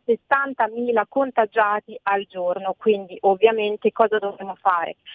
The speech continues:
Di nuovo restrizioni, panico, terrore, paura e soprattutto vaccino. Bassetti, che è un personaggio molto più difficile da inquadrare, perché a volte, diciamo, assume una linea un po' più moderata e realista, per fortuna, altre volte invece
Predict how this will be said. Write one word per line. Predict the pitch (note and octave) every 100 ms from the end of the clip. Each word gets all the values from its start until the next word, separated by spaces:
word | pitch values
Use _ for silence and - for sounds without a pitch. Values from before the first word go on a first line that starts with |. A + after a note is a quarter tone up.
| - -
Di | F#3
nuovo | G3 G3
restrizioni, | G3 - B3+ - - C4+ A#3+ G#3 F#3+ -
panico, | A#3+ G#3 F#3+ - F#3+
terrore, | A3+ A3+ A#3+ G#3 F#3 F3+
paura | C#4 A#3 F#3+ G3+ -
e | C4
soprattutto | B3+ C4+ C#4 - G3 - G#3 F#3
vaccino. | G#3+ - - F3 F3 F#3+ - - _ -
Bassetti, | A#3+ C4 - B3+ A3+ - G3+
che | B3 A#3 -
è | A3+
un | A#3
personaggio | A#3 A3+ A#3 B3 C4 A#3
molto | G#3+ C4 B3+
più | - A3
difficile | G#3 - D4 - G#3 F#3+
da | G3 G3+ -
inquadrare, | G3 - G3 G#3 F#3 F3 F3
perché | G3+ G3+ G3
a | G3 -
volte, | B3+ D4 C#4 C4+ A3
diciamo, | G3+ - G#3+ F#3+
assume | - - C4 A3+
una | G3+ G3
linea | A3+ A3+
un | F#3+
po' | G3 G3
più | A3
moderata | G#3 F#3+ F#3 F3+ E3 E3+ F3+ F3 - - -
e | - G#3 -
realista, | G#3 G#3 G3 G3 E3+ _ F#3+ E3+
per | G3 -
fortuna, | G3 - G3 F3 F#3 F3+
altre | A#3 A#3+ C4
volte | B3 A#3 G3+ G#3
invece | G3+ A#3 G#3+ - G3 F3+